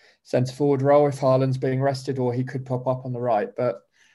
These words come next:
I don't see Arsenal being an attractive enough proposition for him. There's no financial gain there either. Um, Tottenham, I don't see it, but I can see why they would want him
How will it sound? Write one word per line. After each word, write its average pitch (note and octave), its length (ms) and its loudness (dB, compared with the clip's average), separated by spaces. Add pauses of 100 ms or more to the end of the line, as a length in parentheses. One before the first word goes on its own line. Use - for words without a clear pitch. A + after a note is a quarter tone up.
(300)
I B2 40 2
don't C#3+ 280 2
see C3+ 220 0
Arsenal B2 400 2
being A#2 240 0
an A2+ 100 -6
attractive A2+ 540 -6
enough G#2+ 300 -6
proposition G#2+ 840 -8 (100)
for G#2+ 340 -2
him. G#2 320 -8 (220)
There's A2+ 160 -8
no B2 200 -2
financial A2+ 640 -6
gain A2 320 -2
there A2+ 220 -4
either. C3 340 -4 (580)
Um, A#2+ 540 0 (400)
Tottenham, F3+ 640 0 (1300)
I C#3+ 40 2
don't C#3+ 280 2
see D#3 200 2
it, D#3+ 220 6
but C3+ 100 2
I C3+ 60 -2
can C3 160 -4
see C3 200 -2
why A#2+ 200 2
they A#2 120 0
would A#2 160 -8
want C3+ 220 -4
him C#3+ 300 -8